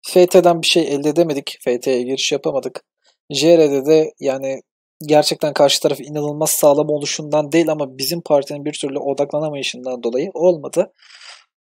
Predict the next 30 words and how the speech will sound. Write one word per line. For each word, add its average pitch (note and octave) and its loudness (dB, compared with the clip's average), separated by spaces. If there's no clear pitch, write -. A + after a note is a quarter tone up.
Ee, C#3 -6
sağlık G3+ 4
olsun F3 0
ne E3 -4
diyelim. D#3 -2
Herkesin D3+ -2
eline D3 -8
sağlık. C3 0
Böylece D#3+ 6
akşam E3 0
C C#3+ 0
R'mizde C3+ -2
bir D3+ 2
green, C#3 -2
iki - -14
tane C3+ -2
de C3 -4
black C#3+ -2
gemle C3+ -8
kapatmış - -4
olduk. B2 -4
Ee, B2+ -6
üzerimde F3 6
beş D3+ 4
K'dan D#3+ 4
az D#3+ 0
pa-, - -2
taş D#3+ 4
kaldı. C3+ 2
Sabah C#3 2